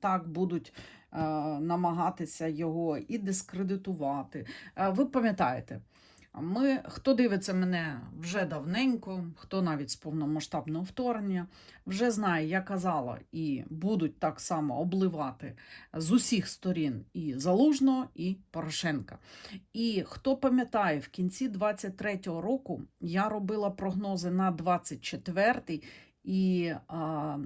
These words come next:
робила прогнози взагалі, то, а, там, а, були такі, е, розклади, а, наприкінці двадцять третього року,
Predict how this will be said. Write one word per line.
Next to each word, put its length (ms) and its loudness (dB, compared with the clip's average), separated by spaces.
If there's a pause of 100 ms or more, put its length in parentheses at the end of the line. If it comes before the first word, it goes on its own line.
(220)
робила 500 2
прогнози 560 2
взагалі, 560 2 (960)
то, 460 2 (280)
а, 640 0
там, 400 6
а, 360 0
були 520 6 (340)
такі, 380 0 (300)
е, 260 -4
розклади, 760 2 (560)
а, 120 -2
наприкінці 600 4
двадцять 380 0
третього 440 0
року, 440 0